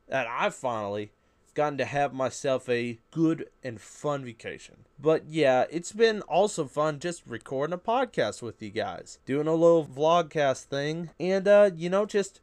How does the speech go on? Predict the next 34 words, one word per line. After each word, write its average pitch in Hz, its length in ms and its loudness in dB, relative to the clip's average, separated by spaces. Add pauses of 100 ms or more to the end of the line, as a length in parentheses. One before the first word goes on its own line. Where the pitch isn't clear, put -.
talking 139 320 2
about 143 240 2
my 135 100 -8
time, 175 600 0
what 135 360 0
I'm 120 140 -2
doing 156 260 -2
and 160 100 -8
stuff. - 600 -2 (200)
Really 160 260 4
has 151 200 4
been 139 160 -8
fun. 143 460 -4
Learned 143 340 0
a 135 40 -4
couple 131 360 -2
of 127 100 0
things. 160 640 -6
Apparently, 220 720 2
I 196 220 0
am 190 120 -4
pretty 180 240 -2
good 156 180 2
at - 180 -2
pool. 170 400 0 (240)
Not 156 280 0
that 160 200 2
great. 127 280 0
I 135 80 2
got 143 300 0
my 120 120 -4
butt 139 340 2
whooped 120 400 -4
by 117 320 0